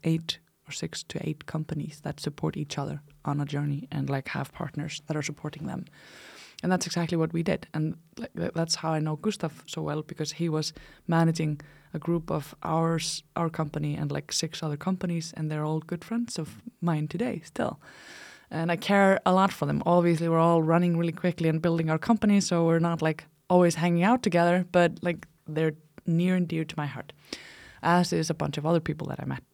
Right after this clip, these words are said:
through Y C as well. Um, and,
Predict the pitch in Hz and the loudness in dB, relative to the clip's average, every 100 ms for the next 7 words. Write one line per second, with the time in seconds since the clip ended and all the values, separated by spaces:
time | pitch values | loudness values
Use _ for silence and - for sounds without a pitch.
0 | - - 82 85 - 76 73 80 71 - | -12 -4 0 0 0 -4 -2 -2 -4 -6
1 | _ _ _ _ _ _ - - 170 165 | _ _ _ _ _ _ -12 -2 0 2
2 | 165 165 - - - - - - - - | 2 -2 -10 -20 -20 -20 -20 -20 -20 -20
3 | _ 190 202 202 196 | _ 4 6 6 6